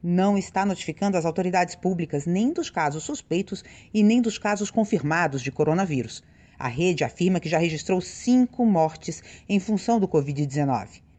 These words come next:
Em nota, a Secretaria Municipal de Saúde afirmou que a falta de notificação dos casos suspeitos impede que a vigilância tome conhecimento e, consequentemente,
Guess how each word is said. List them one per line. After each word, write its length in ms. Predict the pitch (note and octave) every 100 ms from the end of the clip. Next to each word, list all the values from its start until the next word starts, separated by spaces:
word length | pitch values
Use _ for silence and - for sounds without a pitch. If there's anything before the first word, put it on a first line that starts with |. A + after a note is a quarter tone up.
| _ _
Em 140 | D3+ D#3
nota, 400 | D3+ F3+ D#3+ C3 - -
a 80 | D3
Secretaria 480 | F#3+ F#3 F3+ F#3+ A3+
Municipal 440 | A#3 A3+ - G#3
de 120 | G#3
Saúde 340 | A3 F#3 G3 A3+
afirmou 400 | A3+ G3 F3+ E3+
que 100 | G#3
a 120 | F3
falta 500 | - F3+ F#3+ F#3 E3+
de 100 | D3+
notificação 840 | E3+ A#3 - C#4+ B3+ A#3+ - A#3+
dos 160 | A#3+ -
casos 460 | - E3+ D#3 D3
suspeitos 640 | - C#3 - D#3 E3 F3+ - - - -
impede 580 | C#4 - A3+ E3 B2+
que 120 | C3 C#3+
a 40 |
vigilância 480 | C#3+ C#3+ D#3 D#3+ D#3+
tome 200 | D#3+ D#3
conhecimento 1080 | - - D4+ E4 D#4 - D4+ G#3 D#3+ - E3+ - -
e, 80 | F#3
consequentemente, 1080 | - G3+ G3+ F#3 G3+ G3+ D3 D#3+ G3 -